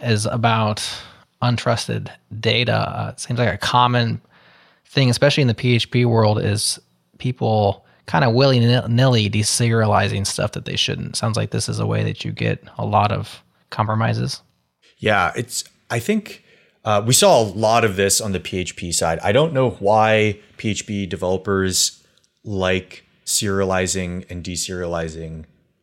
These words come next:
Speaker 2: objects and storing objects in data, serialized objects in databases and then using them.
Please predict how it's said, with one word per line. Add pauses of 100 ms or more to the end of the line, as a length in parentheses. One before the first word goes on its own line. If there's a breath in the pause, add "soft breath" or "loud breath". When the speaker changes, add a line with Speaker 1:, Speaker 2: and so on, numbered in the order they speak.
(100)
Speaker 2:
objects
and
storing
objects
in
data,
serialized
objects
in
databases
and
then
using
them.